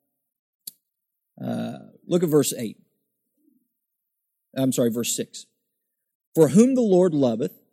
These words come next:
he chasteneth and scourgeth."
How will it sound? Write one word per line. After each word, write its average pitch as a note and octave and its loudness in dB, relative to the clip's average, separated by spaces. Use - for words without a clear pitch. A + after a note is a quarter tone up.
he D3+ 2
chasteneth - -4
and D3+ 2
scourgeth." - 0